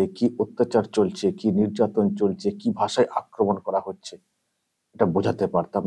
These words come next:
না। তো আমি সরি, আমি শুনিয়ে দিলাম আপনাদেরকে, কেউ অন্যভাবে নেবেন না, এইভাবে শোনানো উচিত নয়, কিন্তু আমি শুনিয়ে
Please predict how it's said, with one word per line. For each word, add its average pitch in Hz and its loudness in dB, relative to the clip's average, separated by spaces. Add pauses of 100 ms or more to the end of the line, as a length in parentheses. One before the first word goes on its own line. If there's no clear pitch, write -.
না। 101 -2 (180)
তো - -4
আমি 101 4 (380)
সরি, 107 4 (540)
আমি 98 4
শুনিয়ে 98 2
দিলাম 104 0 (100)
আপনাদেরকে, 95 0 (280)
কেউ 98 0
অন্যভাবে 92 0
নেবেন 90 0
না, 104 0 (680)
এইভাবে 101 4
শোনানো 107 4 (160)
উচিত - -2 (120)
নয়, 101 0 (2000)
কিন্তু - -2
আমি 147 4 (400)
শুনিয়ে 113 4